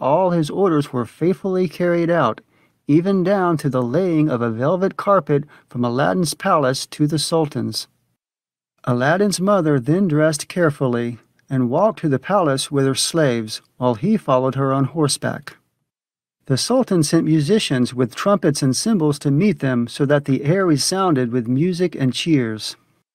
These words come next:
Aladdin's mother was taken to the princess, who saluted her and treated her with great honor.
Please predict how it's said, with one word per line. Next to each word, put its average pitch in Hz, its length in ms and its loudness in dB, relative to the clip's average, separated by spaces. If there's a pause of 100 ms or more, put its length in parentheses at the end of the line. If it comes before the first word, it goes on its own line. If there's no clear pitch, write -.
(500)
Aladdin's 147 460 2
mother 180 340 2
was 139 200 0
taken 175 320 0
to 190 100 -4
the 170 140 0
princess, 139 720 -2 (120)
who 147 120 0
saluted 156 540 0
her 151 260 0
and 127 220 -4
treated 185 320 -2
her 147 180 -2
with 117 220 -4
great 143 260 -2
honor. 127 400 -2